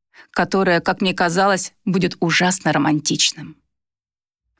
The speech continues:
Когда Анжелика, пошатываясь, уже пробиралась между корпусами лодок,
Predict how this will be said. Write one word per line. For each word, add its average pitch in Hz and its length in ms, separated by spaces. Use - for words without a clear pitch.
Когда 254 320
Анжелика, 214 540
пошатываясь, 185 920
уже 202 280
пробиралась 170 760
между 170 300
корпусами 170 600
лодок, 202 520